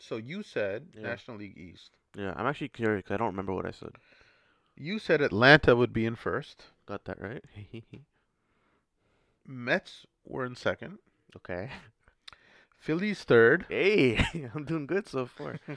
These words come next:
Speaker 1: <laughs>
Speaker 2: I might have switched these around.
Speaker 1: Nationals
Speaker 2: Yeah, I switched these
Speaker 1: fourth.
Speaker 2: around.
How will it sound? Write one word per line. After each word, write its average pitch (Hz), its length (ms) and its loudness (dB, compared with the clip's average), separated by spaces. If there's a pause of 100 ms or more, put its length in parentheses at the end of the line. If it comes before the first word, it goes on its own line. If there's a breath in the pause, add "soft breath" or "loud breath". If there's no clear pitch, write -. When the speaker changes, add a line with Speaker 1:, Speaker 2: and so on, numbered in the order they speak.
(120)
Speaker 1:
<laughs> - 320 -20
Speaker 2:
I - 60 -6
might 123 140 4
have 120 100 2
switched - 300 -8
these 98 180 -4
around. 87 260 -4
Speaker 1:
Nationals 185 880 0
Speaker 2:
Yeah, 87 220 -2
I 85 60 -4
switched - 240 -18
these - 60 -14
Speaker 1:
fourth. 151 240 6
Speaker 2:
around. 254 100 0